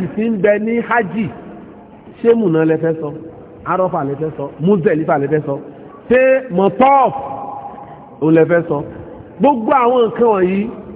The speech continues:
hikima, eléyìí tó rọ̀ mọ́. Ó pọ̀ nínú ẹ̀ nílé tí a ti sọ yìí.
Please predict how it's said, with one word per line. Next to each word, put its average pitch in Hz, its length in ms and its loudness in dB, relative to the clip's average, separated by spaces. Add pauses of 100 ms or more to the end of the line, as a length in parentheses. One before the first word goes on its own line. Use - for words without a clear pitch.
(120)
hikima, 214 460 -2 (540)
eléyìí 170 300 2
tó - 140 -4
rọ̀ 160 160 2
mọ́. 131 240 -2
Ó 233 180 4
pọ̀ 254 280 2 (760)
nínú 208 240 4
ẹ̀ 170 120 4
nílé 160 300 2
tí 147 240 -2 (640)
a 135 160 0
ti 139 160 -6
sọ 135 180 -2
yìí. 110 200 -4